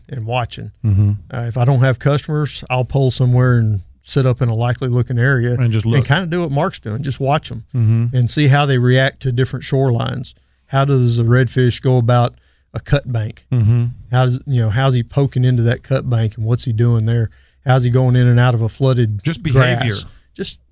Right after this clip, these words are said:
Speaker 1: yeah, how the, how they're gonna react.
Speaker 2: Mm-hmm.
Speaker 1: And what that helps you with, too,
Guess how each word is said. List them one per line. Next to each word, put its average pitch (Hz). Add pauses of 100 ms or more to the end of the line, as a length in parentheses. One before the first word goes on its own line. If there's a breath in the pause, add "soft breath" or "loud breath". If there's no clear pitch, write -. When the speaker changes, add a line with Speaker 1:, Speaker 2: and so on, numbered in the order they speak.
Speaker 1:
yeah, 262
how 131
the, 151
how 151
they're 170
gonna 156
react. 143
Speaker 2:
Mm-hmm. 113
Speaker 1:
And 131
what 143
that 135 (240)
helps -
you 170
with, 127
too, 175